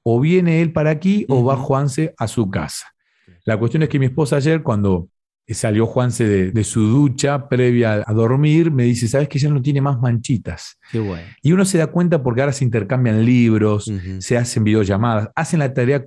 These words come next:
Speaker 1: por videollamada.
Speaker 2: <laughs>
Speaker 1: Y uno puede decir, "Un niño de ocho años necesitaba ser confortado en su alma",
Speaker 2: Ujú.
Speaker 1: sí.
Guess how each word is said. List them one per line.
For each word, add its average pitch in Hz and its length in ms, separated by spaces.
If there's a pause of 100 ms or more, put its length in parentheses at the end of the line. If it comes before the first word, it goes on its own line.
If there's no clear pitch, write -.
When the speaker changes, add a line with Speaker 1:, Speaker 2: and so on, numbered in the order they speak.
Speaker 1:
por 117 160
videollamada. 104 800
Speaker 2:
<laughs> - 460
Speaker 1:
Y 165 60
uno 185 160
puede 185 160
decir, 165 340 (320)
"Un 196 200
niño 233 240
de 143 120
ocho 190 320
años 196 220
necesitaba 135 500
ser 165 260
confortado 123 540
en 117 40
su 139 180
alma", 123 140
Speaker 2:
Ujú. 120 80
Speaker 1:
sí. 117 420